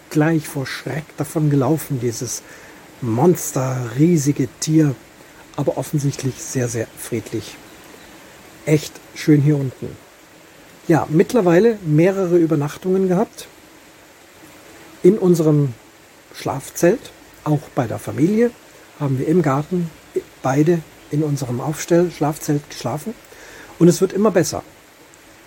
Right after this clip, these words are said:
Der, man gewöhnt sich dran, es ist eng, es ist härter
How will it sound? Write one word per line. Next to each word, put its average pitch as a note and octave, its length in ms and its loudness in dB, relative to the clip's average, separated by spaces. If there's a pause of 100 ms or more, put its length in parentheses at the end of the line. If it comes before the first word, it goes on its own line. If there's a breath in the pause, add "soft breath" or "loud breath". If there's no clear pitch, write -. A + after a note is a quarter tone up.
(140)
Der, D3 120 2
man D3+ 260 2
gewöhnt D#3+ 320 4
sich - 180 -8
dran, C4 280 -4 (640)
es D3 120 -4
ist D3+ 160 -2
eng, G#3+ 240 2 (220)
es D3 140 -2
ist C#3 180 -4
härter G3+ 400 0